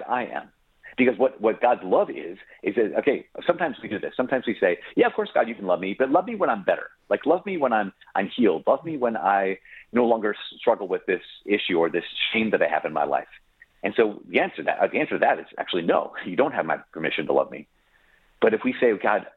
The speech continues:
okay, I give you permission to love me as I am," then that means that right now, right now, as I am, I'm letting God love me, which is what he wants to do, 'cause he already is loving you, but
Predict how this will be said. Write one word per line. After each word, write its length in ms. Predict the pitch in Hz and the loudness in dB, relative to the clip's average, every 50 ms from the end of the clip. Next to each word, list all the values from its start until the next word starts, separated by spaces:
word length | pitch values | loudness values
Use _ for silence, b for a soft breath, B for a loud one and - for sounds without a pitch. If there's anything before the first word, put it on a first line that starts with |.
| _ - | _ -8
okay, 240 | 98 - 117 101 - | -4 0 0 2 2
I 100 | - 92 | 0 0
give 200 | 90 104 113 120 | 0 0 -2 -2
you 80 | 127 | -2
permission 400 | - 98 92 98 90 - 92 87 - | -4 -4 -2 -2 -2 -2 -2 -2 0
to 100 | 98 92 | 0 2
love 320 | 90 87 101 120 127 - | 4 4 4 2 2 0
me 200 | - 117 117 113 | -6 -6 -4 -4
as 200 | - - 92 90 - - - - | 0 2 0 0 0 -2 -6 -6
I 180 | 82 80 - - - | -6 -6 -8 -8 -6
am," 260 | 92 98 92 78 71 - - - _ _ _ _ _ _ _ _ _ _ _ _ _ _ _ _ _ _ _ - | -4 -2 -2 -2 -2 -4 -8 -18 _ _ _ _ _ _ _ _ _ _ _ _ _ _ _ _ _ _ _ 2
then 400 | 101 104 104 101 98 98 - - _ _ _ _ _ | 2 2 2 0 -4 -6 -10 -14 _ _ _ _ _
that 200 | - 117 135 - | 0 2 2 0
means 260 | 113 92 87 87 87 - - - | -2 -8 -10 -10 -12 -6 0 2
that 240 | 92 90 90 - - _ _ - 80 82 | 2 2 2 -2 -8 _ _ -20 -6 0
right 220 | 85 104 104 87 | 0 0 0 0
now, 320 | 90 - 135 - - - - - _ _ _ _ _ _ _ _ _ _ _ _ _ _ _ - | 0 -2 -2 -2 -4 -8 -12 -18 _ _ _ _ _ _ _ _ _ _ _ _ _ _ _ 2
right 180 | 98 110 92 | 2 2 2
now, 260 | 98 120 113 95 - - | 2 0 2 0 0 0
as 180 | - 95 101 110 | 0 0 2 2
I 120 | 123 127 | 0 0
am, 280 | 120 87 76 76 78 80 - | 0 -4 -6 -8 -8 -10 -12
I'm 140 | - 85 85 | -10 -4 0
letting 240 | 85 90 92 101 95 | 0 2 2 0 0
God 260 | - 76 76 78 78 | 2 2 2 2 2
love 160 | 92 104 98 | 0 -2 -2
me, 160 | - 76 - - | -4 -10 -14 -10
which 160 | - 85 - | -8 -4 -4
is 120 | 95 85 78 | -2 -2 0
what 100 | 92 - | 0 0
he 80 | 95 | 0
wants 320 | 90 82 82 82 78 - - | 0 0 0 0 -2 -4 -6
to 100 | 87 85 | -4 -2
do, 160 | 127 131 - | 0 -2 -2
'cause 200 | - - - - | -2 -4 -4 -4
he 100 | - 87 | 0 2
already 400 | - 95 92 90 90 90 90 - | 4 4 4 2 0 -4 -2 -2
is 140 | 143 143 104 | -2 0 0
loving 260 | 98 82 78 82 80 | 0 -2 -2 -4 -6
you, 120 | 78 80 78 | -8 -6 -4
but 180 | - 82 80 | -4 -4 -6